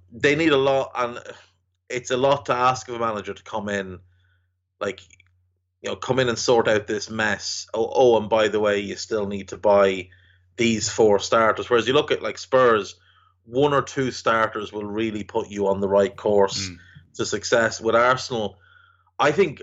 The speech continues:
Speaker 1: ideally they need six starters, but like I say, the, the right back and the keeper you'll get away with. Um, it's, it's a lot of work needed, and <clears throat> there's, there's a number of names been thrown around.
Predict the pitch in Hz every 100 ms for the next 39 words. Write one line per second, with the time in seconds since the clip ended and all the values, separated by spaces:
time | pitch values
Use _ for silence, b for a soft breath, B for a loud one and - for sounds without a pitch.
0 | 127 127 131 139 127 113 110 107 95 -
1 | 131 123 - 117 104 95 95 - 104 98
2 | 107 104 101 - 101 98 95 104 101 113
3 | 95 110 98 98 92 - 110 101 98 92
4 | 101 92 92 104 104 87 - - _ b
5 | b b b b - 101 101 98 92 92
6 | - _ 110 - 120 - 113 110 127 123
7 | 117 120 120 123 113 107 104 110 104 b
8 | b b b b b - 202 285 156 123
9 | - - 147 - - - 131 110 113 117
10 | 120 147 156 135 139 143 147 139 127 127
11 | 120 135 131 131 120 117 127 151